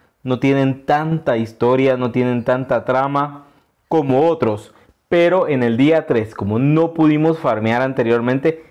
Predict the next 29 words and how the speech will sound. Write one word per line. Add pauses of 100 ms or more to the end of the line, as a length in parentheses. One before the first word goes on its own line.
(160)
ya
se
pueden
realizar
repetibles. (380)
Vamos
a
probar
a
ver
si (240)
deja (920)
por
fin
poder
farmear
algo (140)
o
si
directamente
no
se
puede
farmear,
banda. (1700)
En
todo
el
evento,